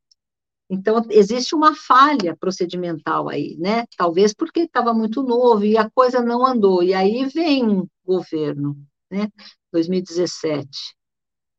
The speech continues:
E depois piora um bocado em dois mil e dezoito, né? Que tá,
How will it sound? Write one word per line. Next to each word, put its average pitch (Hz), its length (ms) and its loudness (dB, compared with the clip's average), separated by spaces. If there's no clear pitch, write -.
E 165 100 2
depois 185 480 2
piora 190 360 2
um 208 60 6
bocado 220 500 2
em 180 60 -4
dois 170 180 -4
mil 180 140 -6
e - 20 -10
dezoito, 151 640 -10
né? 202 220 -4
Que - 220 -20
tá, 165 260 -4